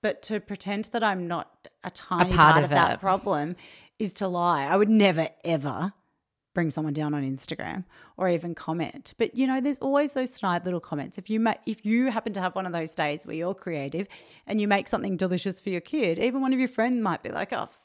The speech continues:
Speaker 1: fuck, I'd never do that." Or, like,
Speaker 2: Mm.
Speaker 1: if I'm giving Ray a pouch, I'll laugh to a friend and be like, "Oh, I can't be fucked cooking." And it's like, I'm trying to act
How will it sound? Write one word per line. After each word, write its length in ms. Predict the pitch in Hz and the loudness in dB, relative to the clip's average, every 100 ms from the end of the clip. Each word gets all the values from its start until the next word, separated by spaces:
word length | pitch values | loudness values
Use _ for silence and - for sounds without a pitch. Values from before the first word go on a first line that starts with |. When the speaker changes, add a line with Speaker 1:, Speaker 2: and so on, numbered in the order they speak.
| - | -4
Speaker 1:
fuck, 260 | - - - | -2 -2 -4
I'd 200 | - 220 | -6 -6
never 200 | 190 - | -8 -8
do 220 | - - | -8 -6
that." 240 | - - 214 | -4 -2 0
Or, 120 | 208 | 4
like, 180 | 202 147 | 4 4
Speaker 2:
Mm. 140 | 139 139 - | -4 -8 -8
Speaker 1:
if 160 | 226 240 | -4 2
I'm 160 | 226 226 | 4 4
giving 220 | 247 247 | 2 4
Ray 240 | 220 196 | 6 6
a 60 | 185 | 4
pouch, 440 | 202 208 180 - | 2 4 2 2
I'll 140 | 196 180 | 0 2
laugh 260 | 170 180 | 2 0
to 100 | - | -2
a 40 | 170 | -8
friend 280 | - 185 180 | 0 0 2
and 80 | |
be 40 | 170 | 0
like, 200 | 170 165 | 0 -2
"Oh, 40 | |
I 120 | 170 | -6
can't 260 | 165 165 160 | -6 -8 -8
be 80 | 123 | -12
fucked 380 | - 175 - - | -10 -12 -12 -12
cooking." 360 | 185 185 160 | -10 -6 -6
And 120 | 160 | -6
it's 140 | 180 - | -4 2
like, 180 | 214 - - - 202 | 2 2 -14 -8 -4
I'm 100 | 208 | -2
trying 340 | - 180 180 | 2 2 2
to 140 | - - | 0 0
act 520 | 175 170 - - | 0 -2 -10 -14